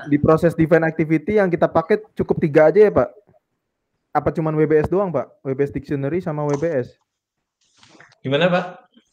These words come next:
Speaker 1: Pada saat define activities yang kita pakai cukup W B S atau W B S combine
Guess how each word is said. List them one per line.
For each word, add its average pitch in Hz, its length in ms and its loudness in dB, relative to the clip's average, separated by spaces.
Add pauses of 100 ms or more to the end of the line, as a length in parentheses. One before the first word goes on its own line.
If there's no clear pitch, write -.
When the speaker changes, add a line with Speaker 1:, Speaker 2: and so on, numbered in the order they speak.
(480)
Speaker 1:
Pada 147 240 -2
saat 156 240 0
define 160 320 0
activities 156 880 -4 (720)
yang 151 240 -2
kita 160 160 2
pakai 180 480 -2
cukup 165 320 -4
W 165 160 6
B 147 160 4
S 170 240 0
atau 170 560 4
W 156 80 6
B 151 160 4
S 160 400 -2
combine 147 800 0